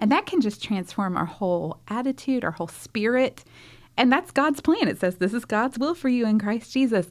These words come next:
There's a reason that that's <laughs> God's will for us, because he knows what's best for us. And so even if you are going through a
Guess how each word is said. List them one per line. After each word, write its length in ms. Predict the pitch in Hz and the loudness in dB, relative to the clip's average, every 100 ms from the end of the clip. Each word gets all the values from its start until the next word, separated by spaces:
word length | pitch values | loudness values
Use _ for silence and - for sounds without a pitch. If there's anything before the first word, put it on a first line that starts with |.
| - - | -4 0
There's 240 | 208 277 | 2 4
a 80 | 277 | 4
reason 360 | 285 370 320 | 6 6 6
that 120 | 247 226 | 4 2
that's 220 | 226 - | -2 2
<laughs> 80 | 311 | 2
God's 240 | 269 214 | 2 0
will 220 | 277 339 320 | 0 2 0
for 180 | 214 | -2
us, 260 | 185 190 - | -2 -2 -8
because 340 | - 226 220 | -6 -4 -2
he 100 | 247 | 0
knows 220 | 240 233 226 | 2 0 -2
what's 220 | 190 - | -6 -4
best 320 | 185 170 - | -4 -4 -8
for 120 | - - | -8 -6
us. 240 | - - | -8 -6
And 140 | 185 180 | -6 0
so 340 | 190 180 180 - - - - _ - | 0 0 -2 -8 -20 -20 -20 _ 0
even 320 | 294 370 302 | 2 6 6
if 160 | 254 - | 4 0
you 80 | - | 0
are 200 | 233 262 | 2 2
going 280 | 202 190 165 | 2 2 0
through 180 | - | -2
a 80 | 160 | -6